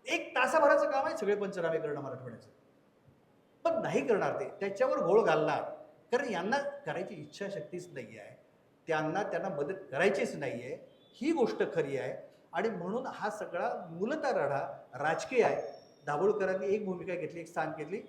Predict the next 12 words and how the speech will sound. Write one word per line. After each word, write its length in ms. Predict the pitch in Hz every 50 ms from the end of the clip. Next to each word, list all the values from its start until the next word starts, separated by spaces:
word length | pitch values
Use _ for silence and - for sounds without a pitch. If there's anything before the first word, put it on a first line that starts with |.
| - - _ _ _ -
अंधश्रद्धा 480 | 160 160 - 208 196 - 196 185 180 175
निर्मूलन 300 | 175 170 170 165 175 175
समितीने 500 | - 165 - - 170 160 165 - 165 165
उभा 220 | 151 143 143 147
केलेला 300 | 143 147 143 143 143 147
लढा 140 | 139 135 127 - -
स्वभावतः 520 | 175 165 170 170 190 226 240 226 - - - - - - - - - - - - - _ _ _ _ _ _ _ _ _ _ _ _ _ _ _
कोरमध्ये, 500 | - 214 262 294 285 262 226 175 - -
गाभ्यामध्ये 760 | 107 - - - 143 160 160 156 165 208 233 240 220 175 151 139 - - - - - -
तो 100 | 170 156
राजकीयच 540 | 147 139 131 - - - - 247 269 269 226
आहे 280 | 165 143 139 123 123